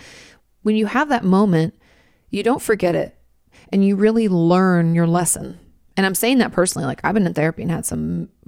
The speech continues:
like, "Oh shit" moments, a lot of them. And I've learned my lesson and I do not do those behaviors anymore. And I don't engage in relationships like that because I remember, 'cause I learned it. However, if my therapist has told me a lot of stuff and shared a lot of insights, and I forget that stuff sometimes.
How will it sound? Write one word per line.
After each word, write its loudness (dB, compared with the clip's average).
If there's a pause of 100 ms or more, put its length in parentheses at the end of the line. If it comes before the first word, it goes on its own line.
(200)
like, -6
"Oh 0
shit" -6
moments, -10 (460)
a -8
lot 2
of -8
them. -8 (560)
And -2
I've -4
learned 0
my 2
lesson -4
and 0
I 0
do 0
not -2
do -8
those -2
behaviors -2
anymore. -2
And -2
I -2
don't -4
engage -4
in -10
relationships -8
like -10
that -10
because -10
I -4
remember, -2
'cause -8
I -6
learned -8
it. -10 (240)
However, 2
if 0
my 0
therapist 0
has 0
told -2
me -4
a -6
lot -4
of -6
stuff 0 (460)
and 0 (160)
shared 0
a 0
lot 2
of -6
insights, 0
and -6
I -4
forget -10
that -12
stuff -10
sometimes. -16